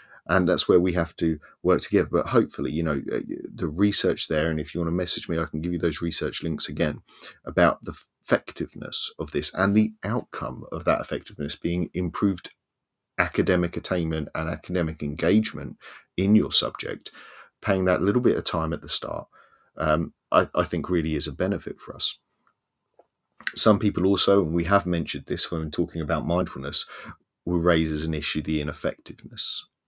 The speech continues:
And yeah, there are some emotional regulation techniques that we have been sold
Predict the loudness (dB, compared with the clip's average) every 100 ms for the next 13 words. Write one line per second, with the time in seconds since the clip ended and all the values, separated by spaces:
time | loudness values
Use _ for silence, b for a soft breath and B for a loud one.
0 | _ -4 -2 -2 -6 _ _ B B B
1 | B _ -6 -2 4 6 6 6 6 4
2 | 0 -2 -2 -2 -2 -4 -4 -8 -8 -8
3 | -10 -8 -10 -8 -6 -6 -6 -6 -2 0
4 | 2 0 -4 -6